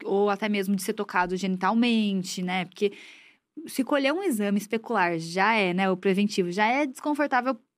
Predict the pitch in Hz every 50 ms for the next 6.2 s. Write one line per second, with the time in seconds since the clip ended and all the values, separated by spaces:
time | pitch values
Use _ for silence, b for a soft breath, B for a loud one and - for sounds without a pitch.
0 | _ _ - 247 254 269 285 311 320 302 269 247 285 311 349 - - - 285 269
1 | 269 262 269 240 240 - 302 285 233 208 208 196 190 180 180 175 185 196 196 -
2 | 233 233 247 240 233 - 277 285 - 330 339 320 - 330 311 285 - - 269 294
3 | - 330 311 302 - 277 262 220 185 175 185 208 220 208 196 190 185 202 220 247
4 | 233 214 220 - - - 254 220 208 208 208 190 185 208 220 247 262 - 202 190
5 | 202 208 214 202 196 180 160 165 160 160 160 B B B B B B B 190 202
6 | 214 233 233 226